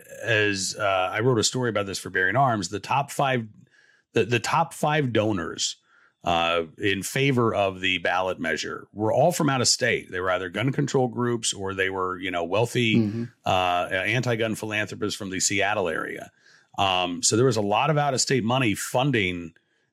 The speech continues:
Speaker 1: this gun control initiative. And, and there were Democrats in Oregon who voted against Measure one one four.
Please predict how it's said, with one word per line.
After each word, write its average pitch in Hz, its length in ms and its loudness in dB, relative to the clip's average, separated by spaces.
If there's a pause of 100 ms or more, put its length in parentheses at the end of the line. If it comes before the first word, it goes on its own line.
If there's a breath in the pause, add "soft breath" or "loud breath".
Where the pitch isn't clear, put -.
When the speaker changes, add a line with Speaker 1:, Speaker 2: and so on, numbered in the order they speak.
Speaker 1:
this 117 160 4
gun 101 220 0
control 101 320 -4
initiative. 123 640 -2 (180)
And, 117 460 0 (560 soft breath)
and 123 400 2
there 165 240 4
were 165 400 4
Democrats 98 800 0
in 98 140 2
Oregon 87 420 0
who 101 160 -2
voted 95 300 2
against 87 400 -4
Measure 87 240 -2
one 85 180 -8
one 82 160 -10
four. - 460 -6